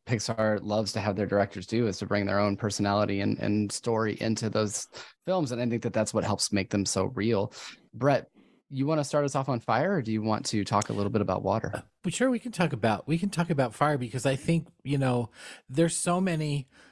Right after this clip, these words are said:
Speaker 2: as I've said, layers to this story. Yes, this, um, sort of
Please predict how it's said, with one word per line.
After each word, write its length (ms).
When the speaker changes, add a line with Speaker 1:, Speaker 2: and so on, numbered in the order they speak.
Speaker 2:
as 160
I've 160
said, 380
layers 460
to 120
this 220
story. 420
Yes, 320
this, 680
um, 420
sort 260
of 340